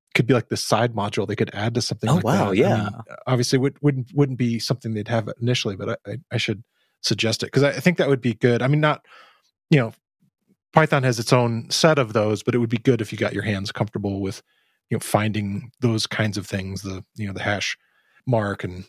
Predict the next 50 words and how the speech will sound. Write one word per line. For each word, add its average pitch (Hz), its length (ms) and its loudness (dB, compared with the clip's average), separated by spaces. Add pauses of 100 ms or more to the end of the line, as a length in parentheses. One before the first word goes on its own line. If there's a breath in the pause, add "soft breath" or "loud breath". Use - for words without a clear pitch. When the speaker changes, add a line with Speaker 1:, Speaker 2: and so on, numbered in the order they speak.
Speaker 1:
all 139 140 8
those 107 160 2
Speaker 2:
Yeah. 95 80 0
Speaker 1:
kinds 95 180 -4
of, 95 220 -10
you 117 100 -4
know, 98 160 -6 (320)
fundamental, 113 760 2 (760)
uh, 110 240 0
Speaker 2:
<laughs> - 160 4
Speaker 1:
I, 123 140 4 (180)
you 127 100 2
know, 101 180 -6 (360)
symbols 113 340 2
you 107 160 0
use 110 120 4
all 110 100 0
the 101 80 -6
time. 120 160 6
Speaker 2:
Right. 156 180 6
There's 135 240 4
a, 123 260 4
Speaker 1:
<laughs> - 40 6
Speaker 2:
there's 117 240 2
a 104 80 4
Unix 143 540 0
command 120 400 2
line 95 240 0
program 92 520 2
called 87 380 0
Typespeed. 87 840 0 (260)
Speaker 1:
Oh, 180 100 8
that's 143 320 2
one, 113 140 2
I 110 80 0
think. 113 280 -2 (380)
Speaker 2:
That 107 80 6
was 110 160 2
basically 196 360 4
one 131 100 2
of 117 80 2
these, 98 260 -2 (360)
one 117 160 4
of 110 60 0
these 101 140 -2
older 101 300 2
typing 101 300 0
programs, 95 500 2
but 98 180 4
it 107 200 0